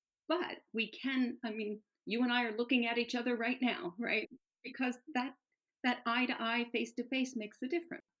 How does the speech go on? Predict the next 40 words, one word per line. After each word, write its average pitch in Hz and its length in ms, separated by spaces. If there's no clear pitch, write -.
I 226 120
watch 233 420
on 202 200
my 220 200
social 214 380
media 247 380
feed, 170 300
I 190 80
see 214 220
the 214 220
photos 214 440
of 190 220
different, 202 480
um, 196 220
practices 233 600
that 202 120
have 233 220
all 202 300
their 190 340
team 220 260
members 190 380
up 196 180
on 190 140
the 185 100
Zoom 202 360
calls 175 520
and 170 140
they're 175 140
seeing 233 400
each 180 200
other 180 300
and 165 200
connecting. 180 720
My 208 120
sister 202 680
over 190 220
the 190 80
weekend, 202 460
she 220 340
has 196 280